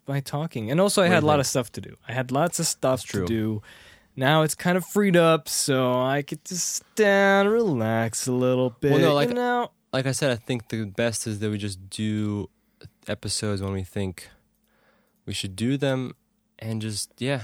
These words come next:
Speaker 2: that's pretty much, like, no schedule, just sometimes it'll be more frequent, sometimes it'll be less frequent, depending on what you wanna do or what I wanna do. That's the best. This one felt a little bit kinda a while.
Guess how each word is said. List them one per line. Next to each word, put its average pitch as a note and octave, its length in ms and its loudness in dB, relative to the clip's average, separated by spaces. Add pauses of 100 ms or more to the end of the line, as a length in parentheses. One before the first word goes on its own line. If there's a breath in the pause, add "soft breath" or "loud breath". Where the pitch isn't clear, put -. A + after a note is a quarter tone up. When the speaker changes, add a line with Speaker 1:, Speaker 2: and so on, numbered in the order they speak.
Speaker 2:
that's A2 120 -10
pretty A#2+ 180 -4
much, A2 180 -2 (240)
like, G2+ 140 -4
no A#2 160 0
schedule, C3+ 720 -2
just - 680 -4
sometimes A#2 420 -4
it'll G#2 120 -4
be G2+ 160 -4
more F2+ 180 -4
frequent, B2 560 -6
sometimes G2 340 -8
it'll - 160 -14
be - 40 -12
less G2 240 -6
frequent, G2+ 580 -8 (800)
depending A2+ 460 -2
on G2+ 80 -2
what G#2 160 -4
you A2+ 80 -6
wanna G#2+ 140 -2
do C#3+ 220 -2
or F#2 80 -2
what F2+ 120 -6
I G#2 140 -4
wanna A#2+ 200 -8
do. - 160 -12 (840)
That's G#2+ 120 -10
the - 100 -8
best. F#2+ 400 -4
This E3 160 -2
one E3+ 140 0
felt B2 240 0
a - 20 -6
little A#2 140 -2
bit A2 320 -4
kinda G2+ 220 -4
a F#2 40 -4
while. F#2 480 -2